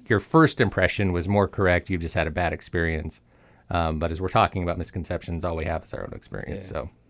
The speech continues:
Speaker 2: And it's funny, going into people, uh, you, as you were mentioning, like, people you've met, I was thinking about, that's another thing, I, I don't know if this is appropriate to say it's a misconception, but I was surprised at people who eh,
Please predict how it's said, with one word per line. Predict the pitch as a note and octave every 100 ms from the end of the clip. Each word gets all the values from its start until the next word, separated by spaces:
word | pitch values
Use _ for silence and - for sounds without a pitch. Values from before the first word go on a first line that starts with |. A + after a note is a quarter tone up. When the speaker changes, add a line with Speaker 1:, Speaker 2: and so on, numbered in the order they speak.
| _
Speaker 2:
And | B2+ B2 - - _ _ -
it's | A#2+ -
funny, | D#3 C3+ G#2+
going | B2+ C3+
into | A2+
people, | G2+ C3 C3+ G2+
uh, | G2 F#2+
you, | A#2 A2 G#2+ _ _ - -
as | F#2+ F2+
you |
were | G#2+
mentioning, | G#2 A#2 G#2 F#2+
like, | F#2+ F#2+ -
people | A2 G2+
you've | G2+ F#2+ F2
met, | A#2+ G2+
I | F#2+
was | F#2
thinking | G#2+ G2+
about, | F2 G2 F#2 - _ -
that's | B2 A#2+
another | A2 A2+
thing, | G2+ G2
I, | G2+ - _ _ _ _ _ _ _ _ _ _ _
I | - D3
don't | D#3
know | C#3+
if | C3
this | C#3
is | A2+ G#2
appropriate | G2 - A#2 A#2 F2
to |
say | - G#2+
it's | -
a |
misconception, | E2 A#2 - B2+ - C3+ C3+
but | A2+
I | B2
was | A#2
surprised | F#2+ - A2 A2 A2 G#2
at | F#2 - _ _ _ -
people | A2 G#2+ G2+ G2 F#2
who | - G2+ F#2 F2 E2 E2+ _ _ _ _ _ _ _ _ _ _ _ _ _ _ _ _
eh, | -